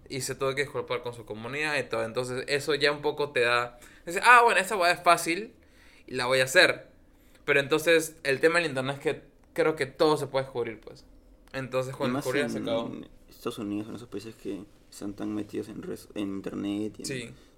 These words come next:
Speaker 2: todo el tema.
Speaker 1: Sin números, en China también, que hacen,
Speaker 2: <clears throat>
Speaker 1: eh,
Speaker 2: China.
Speaker 1: estos... Eh, como
Speaker 2: Medio,
Speaker 1: que
Speaker 2: la Lima
Speaker 1: alquilan
Speaker 2: Ma-,
Speaker 1: espacios
Speaker 2: la,
Speaker 1: grandes.
Speaker 2: ¿la Lima Mayor?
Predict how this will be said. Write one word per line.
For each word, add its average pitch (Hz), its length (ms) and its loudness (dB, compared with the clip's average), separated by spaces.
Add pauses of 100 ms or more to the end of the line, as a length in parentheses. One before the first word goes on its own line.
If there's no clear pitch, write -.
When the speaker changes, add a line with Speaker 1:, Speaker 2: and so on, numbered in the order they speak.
Speaker 2:
todo 104 100 -6
el 104 80 -10
tema. 101 240 -14 (1120)
Speaker 1:
Sin 185 160 2
números, 220 320 4
en 147 160 2
China 196 340 -2
también, 185 600 4
que 165 80 2
hacen, 160 280 -2
Speaker 2:
<clears throat> 151 500 -10
Speaker 1:
eh, 113 440 0
Speaker 2:
China. - 80 -12
Speaker 1:
estos... 139 580 -2
Eh, 101 500 -4 (1400)
como 113 180 -4
Speaker 2:
Medio, 107 140 -4
Speaker 1:
que 127 100 -4
Speaker 2:
la 123 40 4
Lima 113 140 2
Speaker 1:
alquilan 175 260 4
Speaker 2:
Ma-, 156 60 0
Speaker 1:
espacios 151 440 -2
Speaker 2:
la, 151 60 -4
Speaker 1:
grandes. 147 420 -2
Speaker 2:
¿la 117 60 -2
Lima 120 200 -4
Mayor? 120 300 -6